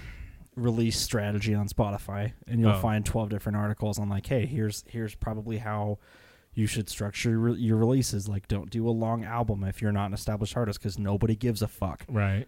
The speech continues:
Speaker 1: The first two songs of the album be the only one that have plays.
Speaker 2: Right.
Speaker 1: And, like, release schedules and stuff like that. And there's truth to all that, but, like, it's also not, that doesn't take into consideration, like,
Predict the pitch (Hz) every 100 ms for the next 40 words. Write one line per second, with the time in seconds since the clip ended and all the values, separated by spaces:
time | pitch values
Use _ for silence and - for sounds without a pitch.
0 | - 113 - 117 - - 127 110 113 110
1 | 98 95 98 101 101 101 107 107 104 104
2 | 104 98 - 101 - - - 110 98 104
3 | 110 104 98 - - _ _ _ _ 117
4 | 107 113 120 - 190 135 123 110 110 101
5 | 107 98 104 - 98 101 135 135 - 175
6 | 233 - 107 101 98 98 - 117 117 107
7 | - _ _ - 113 - 127 131 - 113
8 | 107 110 110 107 104 - - - - _
9 | 120 113 113 117 - 110 113 107 101 -
10 | 101 101 101 110 104 - 104 101 101 -
11 | 101 95 92